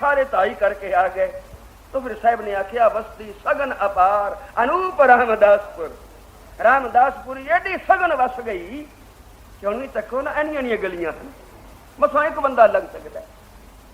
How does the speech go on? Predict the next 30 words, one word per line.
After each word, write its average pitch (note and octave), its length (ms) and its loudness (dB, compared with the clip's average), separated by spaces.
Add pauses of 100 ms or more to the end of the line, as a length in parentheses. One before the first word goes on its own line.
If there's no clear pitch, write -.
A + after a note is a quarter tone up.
ਇਤਨੀ F#4+ 300 -4 (140)
ਸੰਘਣੀ E4 340 0
ਆਬਾਦੀ G#3+ 520 6
ਹੋ G3+ 120 -4
ਗਈ, G#3+ 320 -10 (260)
ਕਿਉਂਕਿ D#4+ 300 0
ਇਸ E4 280 0
ਨਗਰ F4 320 0
ਵਿੱਚ E4 220 -6
ਆ B3+ 160 6
ਕੇ B3+ 160 0
ਵਪਾਰੀਆਂ G#3+ 540 2
ਨੂੰ G3+ 100 -4
ਪਤਾ G3+ 300 -2
ਲੱਗ G#3 160 2
ਗਿਆ G#3+ 420 2 (160)
ਕਿ A3+ 120 -4
ਕੋਈ A#3 220 -2
ਭੁੱਖਾ G#3 420 4
ਨਹੀਂ G#3+ 180 0
ਰਹਿ F3+ 140 2
ਸਕਦਾ। D3 360 -14 (800)
ਪਰ - 140 2
ਸ਼ਰਤ - 440 0
ਇਹ C#5+ 180 8
ਹੈ G#3 500 -2 (600)
ਕਿ G#3 100 -12
ਗੁਰੂ A#3+ 280 -8
ਯਾਦ F#3+ 300 2
ਰਹੇ, D#3 200 -6